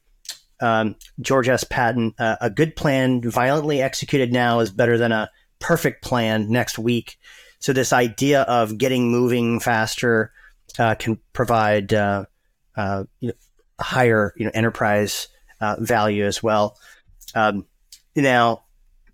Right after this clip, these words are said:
wanna talk again about, um, another interesting metric of, um, of throughput. Um, now, how should, how should teams be thinking about, uh, throughput, uh,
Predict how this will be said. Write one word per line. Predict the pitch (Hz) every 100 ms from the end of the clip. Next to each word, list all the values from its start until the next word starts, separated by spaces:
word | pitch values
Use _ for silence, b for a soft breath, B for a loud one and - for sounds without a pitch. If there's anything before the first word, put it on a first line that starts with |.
| _ _
wanna | 156 131 180 170
talk | - 151 135 -
again | 123 113 135 127
about, | 120 107 117 113 110 101 - -
um, | 113 104 104 - B B B B _
another | 139 147
interesting | 147 143 135 131 139 123
metric | 117 117 - 117 - -
of, | 117 110 107 101 - -
um, | 110 101 104 -
of | 110
throughput. | - 127 120 131 170 185 - - - - - _ - - -
Um, | 113 110 104 95 _ _ _ _ _
now, | 135 123 120 113 113 - _ _ _
how | - 160
should, | 165 180 120 -
how | - 170
should | 170
teams | - 151 -
be | 139
thinking | 151 143 135
about, | 127 123 113 113 -
uh, | 123 107
throughput, | 92 156 131 - 139 123 - - b b b b b -
uh, | 117 110